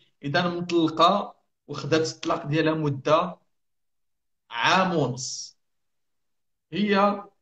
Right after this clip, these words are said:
الله يتقبل شادة في الدين ديالها وتتصلي، والحمد لله ما كداوى على حتى شي مرض، الصحة ديالها جيدة. كتقلب على شي راجل الزواج اللي يكون العمر ديالو تيبدا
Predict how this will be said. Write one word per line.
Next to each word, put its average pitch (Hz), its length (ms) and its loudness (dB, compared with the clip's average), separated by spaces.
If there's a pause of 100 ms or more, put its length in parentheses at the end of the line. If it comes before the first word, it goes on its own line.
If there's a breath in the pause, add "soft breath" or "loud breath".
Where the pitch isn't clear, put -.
(760)
الله 160 160 0
يتقبل 160 920 0
شادة 147 360 -2
في - 100 -8
الدين 143 200 -4
ديالها 139 240 2
وتتصلي، 147 800 -2 (840)
والحمد 131 360 -2
لله 139 280 2
ما 147 100 0
كداوى 147 460 -2
على 151 160 0
حتى 160 180 -6
شي 160 160 0
مرض، 175 300 -2 (120)
الصحة 160 420 -4
ديالها 143 300 0
جيدة. 127 600 0 (460)
كتقلب 156 500 -2
على 165 180 0
شي 160 180 -2
راجل 160 300 2
الزواج 139 460 -2
اللي 139 140 -4
يكون 143 200 -6
العمر 123 280 -4
ديالو 143 320 0
تيبدا 139 640 -2